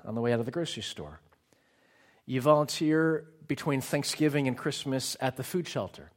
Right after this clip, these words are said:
and help those who are struggling along. You, you give to a GoFundMe effort for, uh, an individual or a family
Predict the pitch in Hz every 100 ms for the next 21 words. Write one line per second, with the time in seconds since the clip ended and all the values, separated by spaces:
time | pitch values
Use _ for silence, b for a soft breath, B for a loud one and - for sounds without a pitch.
0 | _ b b b 131 127 151 143 139 147
1 | 147 147 - - - B B B 156 135
2 | 127 - 147 147 147 143 165 156 117 117
3 | 120 117 117 131 127 147 147 - 135 117
4 | 135 151 - 160 165 160 107 85 85 98
5 | - 82 - - - 120 110 104 B B
6 | B B B - 113 120 127 127 135 131
7 | 139 131 117 - 127 135 135 127 120 117
8 | 120